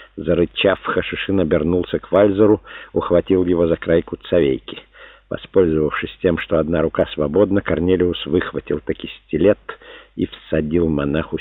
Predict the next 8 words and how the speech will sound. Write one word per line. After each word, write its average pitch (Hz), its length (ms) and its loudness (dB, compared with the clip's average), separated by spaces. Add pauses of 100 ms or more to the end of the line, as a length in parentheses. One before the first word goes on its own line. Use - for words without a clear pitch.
снизу 76 360 -4
вверх 76 440 -2
в 80 40 -10
основание 76 580 -4
подбородка 78 680 -4
до 69 140 -4 (160)
самого 69 360 -6
упора. 73 600 -4